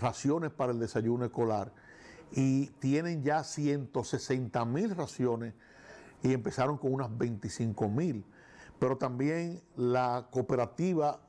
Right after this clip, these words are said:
de Fedegano, que es la Federación de Ganaderos del Área Noroeste, también, eh, incursionaron con, en, eh, en este año con un apoyo del superior gobierno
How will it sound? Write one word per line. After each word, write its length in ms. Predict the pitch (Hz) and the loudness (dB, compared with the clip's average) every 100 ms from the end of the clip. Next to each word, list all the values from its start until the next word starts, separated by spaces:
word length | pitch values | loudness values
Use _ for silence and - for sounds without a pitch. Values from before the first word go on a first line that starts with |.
| - | -6
de 240 | 117 120 | 0 0
Fedegano, 720 | - 135 127 123 165 127 101 - | 0 0 2 2 0 -2 -8 -6
que 100 | 113 | -2
es 40 | |
la 80 | 120 | 0
Federación 640 | 131 123 117 110 127 135 | 2 2 2 0 0 2
de 80 | 127 | 0
Ganaderos 400 | 120 117 123 123 | 0 2 2 2
del 100 | 117 | 2
Área 200 | 110 135 | 2 0
Noroeste, 720 | 131 127 127 131 - - 190 - - - - - - - | 2 2 4 2 0 -6 -6 -6 -20 -20 -20 -20 -20 -4
también, 720 | - 120 117 123 160 143 101 - _ _ - - - | -2 0 0 0 0 0 -6 -12 _ _ -20 -18 0
eh, 380 | 113 107 107 - | 4 6 4 2
incursionaron 920 | 120 107 117 - 113 127 143 147 147 | 0 0 -2 0 0 2 2 0 -2
con, 280 | - 113 95 107 | -4 -4 -4 -2
en, 200 | 110 - | -2 -2
eh, 220 | 104 104 - | 0 0 0
en 140 | 104 | 0
este 260 | 127 127 139 | 0 0 0
año 320 | 123 120 156 - - - - | 0 -4 -8 -10 -20 -20 -2
con 220 | 123 135 | 0 2
un 60 | |
apoyo 400 | 139 - 147 143 | 0 0 0 2
del 100 | 135 | 0
superior 400 | 123 120 127 127 | -2 -2 2 2
gobierno 560 | 135 143 139 127 139 143 | 2 2 2 0 -2 -10